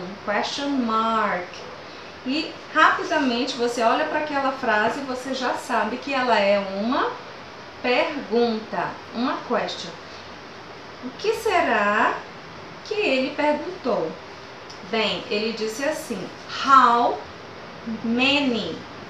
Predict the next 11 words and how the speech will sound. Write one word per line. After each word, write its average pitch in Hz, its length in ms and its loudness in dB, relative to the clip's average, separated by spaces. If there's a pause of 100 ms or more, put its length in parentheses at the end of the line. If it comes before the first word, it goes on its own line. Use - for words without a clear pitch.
(140)
Ele 196 200 -6
quer 233 140 0
saber, 226 380 2
ó, 214 180 4 (1300)
quantos? 240 1160 2 (480)
How 330 240 6
many? 339 840 0 (520)
How 381 140 6
many 349 340 -2 (200)
fish? 320 480 2 (280)
Fish 277 500 0